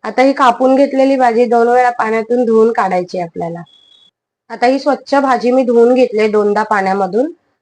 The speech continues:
आता हे, ह्या भाजीला आपण उकडून घ्यायचंय चांगला पंधरा ते वीस मिनिटं. ही भाजी आपण गरम पाण्यामध्ये घालूया. तुम्ही ही भाजी कुकरमध्ये दोन ते तीन शिट्यांमध्ये पण उकडून घेऊ शकता.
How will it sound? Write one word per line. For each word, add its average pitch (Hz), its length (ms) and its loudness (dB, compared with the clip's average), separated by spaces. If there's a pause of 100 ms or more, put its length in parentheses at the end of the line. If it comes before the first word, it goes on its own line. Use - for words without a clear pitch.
(200)
आता 214 200 0
हे, 233 240 2
ह्या 226 320 0
भाजीला 247 380 2
आपण 254 320 0
उकडून 254 440 2
घ्यायचंय 214 400 0
चांगला 202 340 -2
पंधरा 208 340 0
ते 220 140 -4
वीस 214 260 -2
मिनिटं. 165 380 -8 (1300)
ही 208 120 -8
भाजी 214 260 -4
आपण 233 220 0
गरम 226 300 2
पाण्यामध्ये 220 460 0
घालूया. 196 400 -2 (3250)
तुम्ही 247 200 -2
ही 262 140 2
भाजी 254 360 -2
कुकरमध्ये 254 600 0
दोन 240 260 2
ते 262 140 0
तीन 269 220 0
शिट्यांमध्ये 247 580 -2
पण 254 180 -2
उकडून 220 340 0
घेऊ 202 220 -2
शकता. 190 400 -6